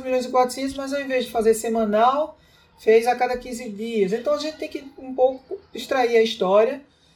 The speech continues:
e a gente tem que isentar o risco do bebê, é o que tá me importando ali, né? Então foi direitinho. Ela pode não ter tratado o parceiro. Se você for seguir a risco que a Conitec disse,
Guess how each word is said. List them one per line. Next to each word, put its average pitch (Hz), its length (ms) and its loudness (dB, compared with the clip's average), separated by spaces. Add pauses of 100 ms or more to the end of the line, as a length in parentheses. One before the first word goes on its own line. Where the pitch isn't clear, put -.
(180)
e 214 120 2
a 226 80 4
gente 254 280 -4
tem 254 180 -6
que 269 340 -12 (480)
isentar 277 580 0
o - 20 -2
risco 226 380 -2
do 233 140 -2
bebê, 226 500 4
é 175 80 -2
o 190 60 -2
que 196 100 -18
tá 240 100 -6
me 247 80 -12
importando 277 560 -8
ali, 156 240 -8 (680)
né? 202 260 -2
Então 220 280 0
foi 226 400 2
direitinho. 226 680 -2 (320)
Ela 508 180 0
pode 311 160 6
não 330 100 -2
ter 320 120 2
tratado 302 380 0
o - 20 -10
parceiro. 202 680 0 (320)
Se - 140 -14
você 285 240 -4
for 294 180 -2
seguir 262 280 -4
a 254 80 4
risco 269 420 -4
que 220 100 0
a 208 60 8
Conitec 196 540 -2
disse, 185 680 -6